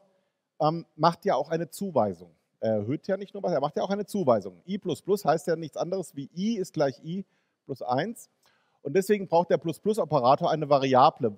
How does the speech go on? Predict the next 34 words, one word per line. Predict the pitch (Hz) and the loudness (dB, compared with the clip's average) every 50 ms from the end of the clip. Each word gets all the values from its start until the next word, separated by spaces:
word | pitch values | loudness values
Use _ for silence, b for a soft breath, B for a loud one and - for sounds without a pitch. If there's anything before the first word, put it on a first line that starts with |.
| - | -6
nämlich | - 139 143 135 - | -6 -6 -6 -6 -4
etwas, | 160 - 165 151 - | 0 2 2 2 2
wo | 156 156 | 2 2
er | 156 143 | 4 4
was | 143 131 - _ | 2 0 -2 _
zuweisen | - - 214 214 175 139 120 110 92 101 95 | -10 -8 -4 2 4 4 4 4 0 -8 -16
kann. | _ - 110 101 92 78 76 _ _ _ _ _ _ _ _ _ _ _ _ _ _ _ _ _ _ _ - | _ -6 -8 -8 -8 -10 _ _ _ _ _ _ _ _ _ _ _ _ _ _ _ _ _ _ _ _ -4
Hier, | 208 240 233 165 | 2 4 4 4
dieser | - - 190 220 220 233 | 4 0 -2 2 2 2
Plus-Plus-Operator | 185 - 160 143 - - 175 160 - 170 143 160 147 143 160 175 170 196 170 | 2 2 -6 -6 -4 -2 -2 -2 -2 0 2 2 2 4 4 4 4 2 0
hat | 170 220 - | 0 0 -2
aber | 226 190 165 147 | 0 2 0 0
keine | - - 143 135 135 127 | 2 0 0 0 0 4
Variable, | 127 135 131 135 131 123 120 151 185 - - 127 131 139 | 4 4 4 4 4 4 6 6 4 4 2 -2 0 0
er | - 120 | -2 -2
hat | 135 165 - - | -2 -2 -2 0
einen | 156 151 156 156 151 - | -2 0 0 -2 -4 -2
Ausdruck | 127 135 208 185 - - - 110 101 - | 0 0 0 0 -2 -6 -10 -10 -10 -10
hier. | _ - 110 101 90 - | _ -8 -6 -6 -6 -6
I | 135 160 | -8 -12
plus | - 160 139 - | -10 -10 -12 -10
plus | - 147 151 - | -10 -12 -12 -12
ist | 165 - | -10 -8
ja | 175 104 | -6 -4
auch | 131 - | -4 -4
ein | 147 123 | -6 -6
Ausdruck. | 82 82 117 117 - - 214 220 _ _ _ _ _ _ _ _ _ _ _ _ _ _ _ _ - | -4 -4 -6 -6 -6 -8 -10 -10 _ _ _ _ _ _ _ _ _ _ _ _ _ _ _ _ -2
Und | 147 | 2
einem | 156 156 156 156 151 | 4 4 4 2 0
Ausdruck | - 139 165 202 196 - _ - 196 202 - _ _ | 2 4 4 4 4 0 _ -4 -4 -4 -4 _ _
kann | _ - 160 160 | _ -2 0 0
man | 165 170 170 | 0 -2 -2
nichts | 147 147 - - - - - - | -2 -8 -8 -10 -14 -20 -20 -12
zuweisen. | - - 185 190 160 139 120 120 117 104 87 104 95 | -4 -2 0 4 6 6 6 6 4 0 -4 -10 -18